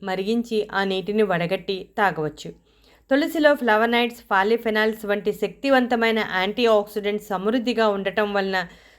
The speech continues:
శరీరంలో హానికరమైన ఫ్రీ రాడికల్స్‌ను బయటికి తరిమి కొట్టి శారీరక కణాలను రక్షిస్తాయి.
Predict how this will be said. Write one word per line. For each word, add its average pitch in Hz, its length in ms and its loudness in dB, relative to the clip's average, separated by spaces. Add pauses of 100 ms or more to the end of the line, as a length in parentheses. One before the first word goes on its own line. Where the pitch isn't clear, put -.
(100)
శరీరంలో 320 600 4
హానికరమైన 269 800 2
ఫ్రీ 247 300 -2
రాడికల్స్‌ను 233 800 2 (540)
బయటికి 247 380 2
తరిమి 233 400 2
కొట్టి 220 520 -2 (260)
శారీరక 240 600 2
కణాలను 240 680 4
రక్షిస్తాయి. 190 760 -2